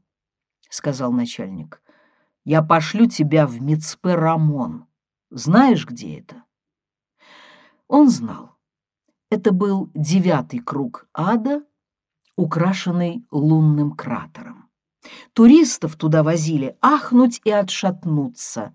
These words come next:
с большой высоты. Пустынные красные горы, по ошибке завезённые вселенским снабженцем – с какой-то другой планеты. Говорят, есть люди, которым пустыня нравится.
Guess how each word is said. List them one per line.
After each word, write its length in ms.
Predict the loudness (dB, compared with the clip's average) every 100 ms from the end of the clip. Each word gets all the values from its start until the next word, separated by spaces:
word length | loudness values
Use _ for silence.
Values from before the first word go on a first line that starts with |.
| _ _
с 120 | -10
большой 440 | -6 -6 -6 -10 -10
высоты. 600 | -12 -12 -16 -18 -20 _ _ _ _ -20 -20 _
Пустынные 1160 | 4 4 4 -4 0 2 2 2 4 6 6 4
красные 1080 | -2 -4 2 4 4 2 -4 -4 0 2 0
горы, 880 | -4 -2 2 4 4 4 2 0 _ _ _ _ _ _ _ _ _ _ _ 2
по 140 | 4
ошибке 480 | 4 4 2 2 -2
завезённые 840 | -2 -2 -2 -2 0 0 0 0 -4 _
вселенским 760 | -4 2 4 4 2 -4 -8 -10
снабженцем – 1040 | -6 -6 -6 -2 -2 -2 -2 4 4 2 _ _ -14
с 100 | -4
какой-то 360 | -2 -2 -4
другой 320 | -8 -8 -10
планеты. 500 | -12 -14 -10 -12 -10
Говорят, 540 | -6 -4 -4 -6 -8 _ -20 -20 -14 -2
есть 460 | 2 4 2 0
люди, 560 | -6 -4 -6 -6 -8 -10 -8
которым 400 | -4 -2 -2 -2
пустыня 600 | -8 -12 -8 -10 -8 -10
нравится. 720 | -10 -10 -14 -16 -16 -16 -20